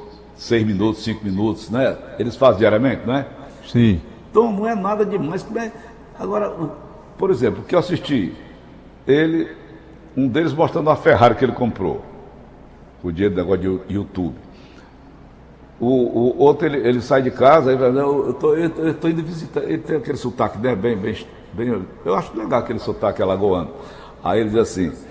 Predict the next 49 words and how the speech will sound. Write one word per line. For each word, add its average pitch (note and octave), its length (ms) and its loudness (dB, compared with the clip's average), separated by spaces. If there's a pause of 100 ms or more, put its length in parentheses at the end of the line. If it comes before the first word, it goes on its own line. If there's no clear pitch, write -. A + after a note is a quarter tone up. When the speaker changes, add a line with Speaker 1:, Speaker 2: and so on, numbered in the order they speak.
(760)
Speaker 1:
"Vamos B2+ 240 2
visitar C3 380 0
Valentina", B2 680 0
e G2 80 -2
eu A2+ 60 2
não C3+ 80 -4
sabia C#3 280 -2
que - 80 -4
era C#3+ 120 2
Valentina. A#2+ 640 0 (560)
Valentina D3 520 0
é - 20 -4
uma F#3+ 80 -4
cachorra F3 480 2
que B2+ 140 -2
havia A2+ 200 6
parido, C3 460 4
Tom. G#2+ 200 0 (580)
Aí G#2+ 160 0
ele, A#2+ 200 0
"Olha B2+ 320 2
que G2+ 160 -4
coisa F#2+ 400 -2
linda, G2 300 -6
meu A2 160 -4
Deus G#2 180 -2
do G2+ 100 -8
céu." G2 80 -10 (300)
Tom F#3 140 0
Barros, F#3+ 300 2
as - 100 -2
pessoas F#3 380 -2
acessam F3+ 580 -2
isso. C3+ 140 -6 (260)
E G#3 100 -4
eu A#3 120 6
fui A3 160 -2
buscar E3 340 2
também, A#2+ 460 -2 (1400)
segundo C#3 460 0
Mossoró, A#2 600 6
Valde-, G2+ 360 2
José G#2 300 4
Valdemir G2+ 360 2
Mossoró, G2 380 2
seu A2 160 2
companheiro G2+ 380 0
de F2+ 100 -2
viagem, F2 600 2